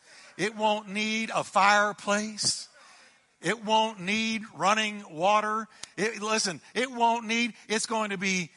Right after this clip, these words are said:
it's going to exude the glory of the presence of God. And God is in the heart of that place. And we will see Jesus in that place. And he said that where I am, there you may be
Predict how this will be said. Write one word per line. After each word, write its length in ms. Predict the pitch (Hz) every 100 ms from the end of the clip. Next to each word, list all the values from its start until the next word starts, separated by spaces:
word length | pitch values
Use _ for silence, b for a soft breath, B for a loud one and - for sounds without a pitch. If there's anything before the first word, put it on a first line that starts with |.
| b -
it's 200 | 208 -
going 300 | 220 214 185
to 180 | 180 202
exude 880 | 190 131 123 - 240 277 220 160 135
the 120 | 156
glory 680 | 123 139 202 240 214 165 151
of 140 | 131
the 100 | 147
presence 600 | - - 226 185 185 160
of 380 | - 160 127 117
God. 340 | 196 196 156 - B B
And 200 | 196 180 156 B 131
God 460 | 226 254 240 185
is 280 | 180 170 147 -
in 340 | 247 226 160 B B
the 180 | 165 156
heart 380 | - 226 240 -
of 200 | 175 143
that 280 | 214 220 -
place. 680 | 214 226 208 127 - - B B B
And 140 | 185 190
we 140 | 233
will 120 | 220
see 320 | 185 - 240 214
Jesus 600 | 147 233 254 196 185 -
in 220 | 240 233
that 260 | 202 180 -
place. 340 | 226 202 - B B
And 180 | 196 190
he 180 | 165 202
said 200 | 208 185 B
that 180 | 208 185
where 300 | 175 226 220 175
I 360 | 208 262 294 285
am, 600 | 262 247 143 101 85 - _ _ _ _ _ _ _ _ _ _ B B B
there 340 | 110 214 277 262
you 280 | 220 277
may 320 | 247 226 220 190
be 540 | 220 185 139 143